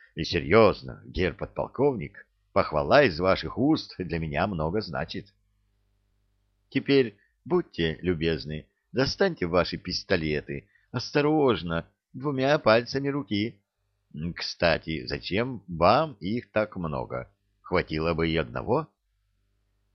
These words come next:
Привычка. Так, ну что, поехали. Больше шансов не будет. Как только я положу пистолеты, они прыгнут.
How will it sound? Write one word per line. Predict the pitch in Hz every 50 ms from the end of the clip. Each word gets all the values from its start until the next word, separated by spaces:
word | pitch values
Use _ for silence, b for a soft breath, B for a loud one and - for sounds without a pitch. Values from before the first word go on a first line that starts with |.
| _ _
Привычка. | - 78 92 110 127 156 190 208 220 233 220 - - - - - 76 71 65 - - - - _ _ _ _ _ _ _ _ _ _ _ _ _ _ _ _ _ -
Так, | - 104 104 98 92 85 80 73 67 62 60 - - - -
ну | 76 78 78 85 101 127 170 165 143
что, | - - - - _ - 202 202 185 - - _ _ _ _ _ _ _ _ _ _ _ _ _ _ _ _ -
поехали. | 76 78 80 85 120 147 - 180 185 185 147 95 73 - - _ _ _ _ _ _ _ _ _ - -
Больше | 92 120 139 131 - - 139 139
шансов | - - 101 113 123 120 - - 131 - -
не | - 85 92
будет. | 71 76 95 120 139 107 - - _ _ _ _ _ _ _ _ _ _ _ _ _ _
Как | - - - 98 101 95 -
только | 107 104 98 - 98
я | 95 92 95 95
положу | - - 87 90 90 80 87 87
пистолеты, | - - 80 - - 82 80 85 98 131 160 - - -
они | 60 57 62 62 58
прыгнут. | - - - 71 76 98 110 117 127 143 147 131 - -